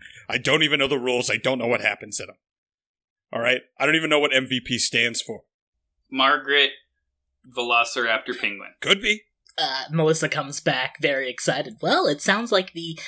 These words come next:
Speaker 3: the ideas are already flowing amongst you, you all.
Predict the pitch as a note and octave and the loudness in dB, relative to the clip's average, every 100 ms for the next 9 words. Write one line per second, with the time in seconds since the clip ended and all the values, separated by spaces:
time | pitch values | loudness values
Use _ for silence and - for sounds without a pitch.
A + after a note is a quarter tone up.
0 | - F3+ D3 D3+ G3+ C4 D3 B2+ - D#3+ | -2 0 2 2 2 2 0 -4 -6 0
1 | G#3+ G3+ F#3 G#3 - D3+ F#3 E3 B2 B2 | 2 4 2 0 -4 2 2 0 -6 -10
2 | B2+ - B2 - _ _ - - - E3 | -8 -8 -8 -14 _ _ -20 -16 -2 0
3 | B2 A2 - | 0 -4 -10